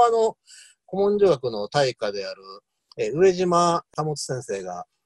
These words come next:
あの、足利将軍家の顔を集めた本をドーン出してるんですけども、そこに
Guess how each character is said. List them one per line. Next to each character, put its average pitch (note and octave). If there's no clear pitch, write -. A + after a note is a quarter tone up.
あ G#2
の、 A2
足 -
利 D#3+
将 D3+
軍 C#3+
家 A2+
の F#2+
顔 B2
を C3+
集 -
め A2+
た F2+
本 F#2+
を F2+
ド D3
ー C3
ン A2+
出 G2+
し -
て A2+
る G#2
ん -
で F#2+
す -
け -
ど D3+
も、 A#2+
そ F3
こ G3+
に F3+